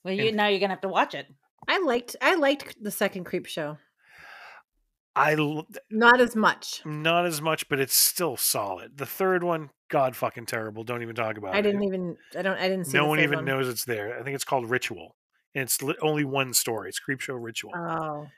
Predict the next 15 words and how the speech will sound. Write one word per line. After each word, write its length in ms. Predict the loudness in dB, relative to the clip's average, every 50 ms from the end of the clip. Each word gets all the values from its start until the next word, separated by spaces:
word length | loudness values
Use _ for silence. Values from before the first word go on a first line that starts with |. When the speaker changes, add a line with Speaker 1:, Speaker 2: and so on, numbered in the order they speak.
| -16 -6 -4
Speaker 2:
And 120 | -2 -2
it's, 320 | -2 -2 -2 -4 -4 -6 -10 _ -20 -10 _ 0
or 80 | 2
is 80 | 2 4
that 120 | 2 2
Tales 260 | 0 -2 -2 -4 -4
from 80 | -6 -8
the 60 | -10
Crypt? 340 | -10 -8 -10 -10 -10 -14 -18 _ _ _ _ _ _ _
I 80 | -8 -6
could 140 | -2 -2 0
be 60 | 0
getting 180 | 0 -2 -2
confused 400 | -6 -10 -8 -6 -4 -4 -4 -4
here. 140 | -6 -8 -10